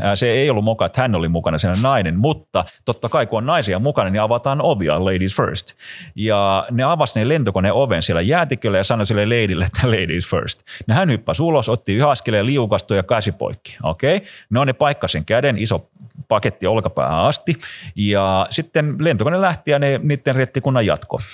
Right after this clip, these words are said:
Ja mun ongelma oli se, että ne oli valinnut väärät vaatteet sinne mukaan. Niillä oli untuva haalareita, ja jos sulla on haalarimallinen puku kenttäoloissa, niin silloin, äh, pitää muistaa laittaa sellainen luukku sinne peffan kohdalle, että se on, kun sä menet vessaan, ne avaat vetskariin.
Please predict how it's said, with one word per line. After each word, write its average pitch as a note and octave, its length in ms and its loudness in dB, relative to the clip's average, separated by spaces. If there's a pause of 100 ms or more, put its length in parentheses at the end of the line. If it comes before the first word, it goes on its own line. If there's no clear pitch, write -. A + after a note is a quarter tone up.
Ja A#2 360 0
mun C3+ 180 0
ongelma A3 320 0
oli F#2+ 80 2
se, C3 100 0
että A#2 100 0
ne D#3+ 60 2
oli B2+ 140 2
valinnut C#3 280 0
väärät G#3 360 0
vaatteet G2 520 -2
sinne E2+ 180 0
mukaan. E2 340 -2
Niillä D#3+ 140 2
oli A2+ 100 2
untuva E3+ 420 0
haalareita, C#3+ 600 2 (460)
ja A#2+ 500 2
jos D#3 280 0
sulla A#2+ 140 0
on G#2 60 -2
haalarimallinen A2 800 0
puku F2+ 460 -2
kenttäoloissa, G#2+ 800 0 (340)
niin G#2+ 280 2
silloin, A2+ 500 2 (200)
äh, G#2 120 -2
pitää A2 260 2
muistaa A#2 500 -2
laittaa G#2 340 0
sellainen A2 320 0
luukku C#3 340 0
sinne G2 180 0
peffan F#2+ 380 0
kohdalle, C#2+ 320 -2
että F#2 180 -2
se A2+ 80 2
on, G#2 140 0
kun G#2 120 0
sä G2+ 60 2
menet G2 180 0
vessaan, C3+ 340 0
ne A#2 60 0
avaat G2+ 220 0
vetskariin. - 480 -6